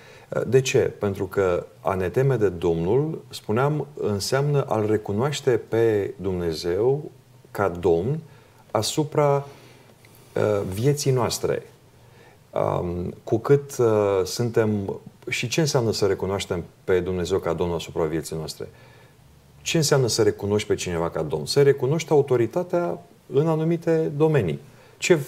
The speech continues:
ce face un domn? Un domn cere, un domn pretinde. Și dacă eu îl recunosc pe Dumnezeu ca Domn asupra vieții mele, atunci mă întreb,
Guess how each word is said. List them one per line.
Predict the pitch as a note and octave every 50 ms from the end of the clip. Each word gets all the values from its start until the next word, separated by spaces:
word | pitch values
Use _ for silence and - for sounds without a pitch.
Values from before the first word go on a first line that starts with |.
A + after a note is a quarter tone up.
| - -
ce | - - E3+
face | D3 - D3+ B2 - -
un | G2+ F#2 F2 E2+ E2
domn? | E2 E2+ D#2 D2 C#2 - - - - _ - - -
Un | - D#3+ E3+
domn | E3 G3+ G#3+ G#3+ G3+ G3 - - - _
cere, | - - - F#3 D#3+ A2 F2
un | E2+ G2+ A2+ B2
domn | C#3+ D#3+ E3
pretinde. | D#3+ - E3 E3+ E3 - E3 B2 F2+ D#2+ C#2 - - - - - - - - - - - -
Și | - - - - - A2
dacă | G2 F#2 G#2+ G#2 F#2+ -
eu | G2+ G2+ B2
îl | C3+
recunosc | C3+ C3+ A#2+ B2+ A#2 A2 A2+ A#2+ - -
pe | - G#2+ G2+ F#2+ F#2 F2 D#2 -
Dumnezeu | F#2+ F#2 F#2 F#2 F2+ F2+ G#2+ G#2+ G#2
ca | F2 - F#2 F2 D#2+ D#2 D#2+
Domn | F2 F2 F2+ G2+ G#2 G2+ G2 F#2
asupra | F2 - - F#2+ - - F2+ E2+ E2
vieții | D#2+ D#2 F2 E2+ - - F2
mele, | F2 D3+ F3 F3+
atunci | E3 - - E3+ E3 -
mă | - C3+ C3+
întreb, | B2+ B2+ D3+ D#3 D#3+